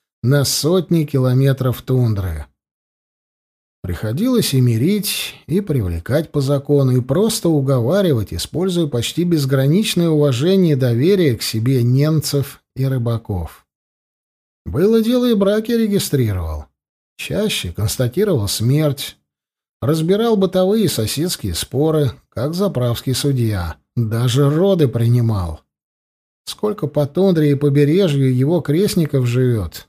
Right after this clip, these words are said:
он и не считал. «Давай, Борис, по маленькой, с устатку».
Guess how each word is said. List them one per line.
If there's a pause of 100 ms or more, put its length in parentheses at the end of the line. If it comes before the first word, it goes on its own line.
(120)
он
и
не
считал. (960)
«Давай,
Борис, (160)
по
маленькой,
с
устатку».